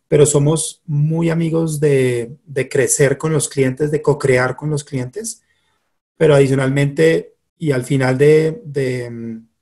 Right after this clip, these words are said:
de la última era que tuvimos, que ahorita te la, te la profundizo,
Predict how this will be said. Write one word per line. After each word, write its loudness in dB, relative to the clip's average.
de -8
la -6
última 0
era 4
que -6
tuvimos, -4
que -2
ahorita -4
te -2
la, -6
te -6
la -6
profundizo, -4